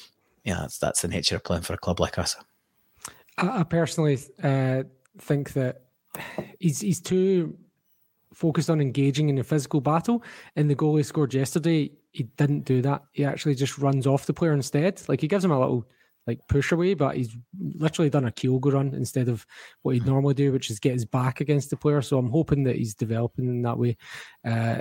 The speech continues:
Speaker 2: and that he will be even more of a contributor next season. But
Speaker 1: I
Speaker 2: I
Speaker 1: think
Speaker 2: do think that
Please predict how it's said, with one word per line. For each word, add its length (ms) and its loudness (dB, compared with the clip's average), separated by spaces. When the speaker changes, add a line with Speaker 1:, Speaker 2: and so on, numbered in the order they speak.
Speaker 2:
and 400 -2
that 120 0
he 60 0
will 280 0
be 340 0
even 240 0
more 240 0
of 60 2
a 80 2
contributor 540 0
next 200 -4
season. 300 0
But 60 2
Speaker 1:
I 40 2
Speaker 2:
I 40 0
Speaker 1:
think 100 2
Speaker 2:
do 140 2
think 300 -2
that 200 -2